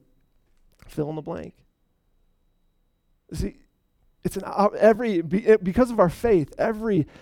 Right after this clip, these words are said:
bad authority we have over us is an opportunity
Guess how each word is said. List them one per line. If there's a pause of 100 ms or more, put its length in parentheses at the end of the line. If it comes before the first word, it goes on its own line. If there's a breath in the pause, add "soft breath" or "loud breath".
(140)
bad
authority
we
have
over
us
is
an
opportunity